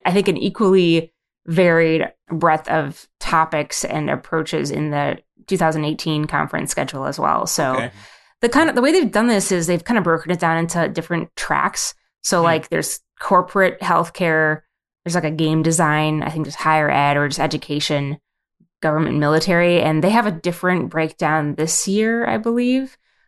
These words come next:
Speaker 1: But they've made it, like, one of the coolest things I've seen on a conference website is you can just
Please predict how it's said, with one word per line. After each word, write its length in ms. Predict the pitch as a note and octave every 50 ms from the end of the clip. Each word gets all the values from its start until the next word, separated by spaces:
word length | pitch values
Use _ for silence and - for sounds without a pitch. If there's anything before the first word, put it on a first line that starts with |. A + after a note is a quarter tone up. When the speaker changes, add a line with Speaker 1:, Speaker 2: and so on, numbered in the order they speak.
| _ _
Speaker 1:
But 160 | - F3+ F3 -
they've 220 | F#3+ F#3+ F3+ D#3+
made 180 | F#3+ G3+ A3+ G3+
it, 160 | F#3 B2 -
like, 160 | F2 G#2+ - _ _ -
one 120 | B3 C4
of 60 | G#3
the 60 | - -
coolest 560 | - - - - C4+ G#3 D#3+ D#3+ E3+ - -
things 240 | A3+ F#3+ D#3 D3+ D#3
I've 140 | D3 -
seen 520 | - - - C4 A#3 F#3+ C#3+ B2+ - D#3 - _ _ _ - - - _ _ -
on 180 | - A#3 A#3 F#3+
a 60 | D#3
conference 540 | - - - C4+ B3+ A#3+ A3+ C#4 C#4 F3+ -
website 640 | - D4+ D4+ C4 B3+ B3+ - E3+ C#3 A#2+ C3 - - _ - - E3 - - -
is 160 | - B3+ B3+
you 80 | B3+
can 180 | - - C4 B3+
just 320 | C4+ C4+ - - - D4